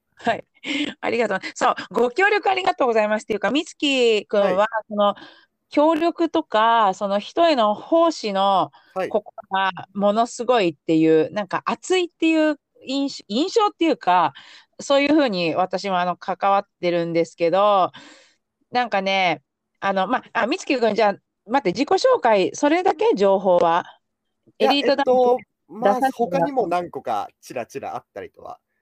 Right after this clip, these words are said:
Speaker 1: な-、
Speaker 2: あったりとかは。
Speaker 1: だ-、他にもなんか、まあ、自分の言いたいこと言っていいよ、どうぞ。
Speaker 2: あ、本当ですか。えっと、そうですね、自分、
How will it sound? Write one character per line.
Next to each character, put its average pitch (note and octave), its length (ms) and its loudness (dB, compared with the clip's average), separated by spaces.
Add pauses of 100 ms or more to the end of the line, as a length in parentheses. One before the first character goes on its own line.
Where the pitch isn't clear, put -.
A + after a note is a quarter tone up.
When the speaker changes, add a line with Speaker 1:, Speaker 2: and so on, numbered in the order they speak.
(120)
Speaker 1:
な-、 A3 140 2
Speaker 2:
あ A3 40 2
っ - 20 0
た A#3+ 160 4
り A3 60 -2
と E4 140 2
か D#4+ 80 -4
は。 - 60 -2
Speaker 1:
だ-、 - 100 -2
他 C#4 200 -2
に F4 60 -18
も D#4 180 0
な D4+ 60 2
ん - 40 -2
か、 A3+ 100 2
ま B3+ 60 2
あ、 - 20 2
自 A#3 160 0
分 C#4+ 160 0
の D4+ 60 2
言 D4 100 0
い D4 40 -6
た D4+ 120 0
い D4+ 60 0
こ D#4 80 0
と D4+ 80 -4
言 G3 180 0
っ F#3+ 40 -4
て - 240 -4
い - 20 0
い - 20 2
よ、 F3+ 160 2
ど A3+ 140 2
う F3 40 0
ぞ。 E3+ 140 0
Speaker 2:
あ、 - 40 2
本 G#3 100 -8
当 G3 60 -18
で G3 100 -6
す - 60 -20
か。 A2+ 220 -10
え D#3+ 60 -6
っ - 40 -14
と、 F#3 440 -6
そ B3+ 220 -4
う A#3+ 40 -8
で D#3+ 60 -10
す - 100 -18
ね、 D3 80 -10
自 D3+ 220 -16
分、 A3 380 -10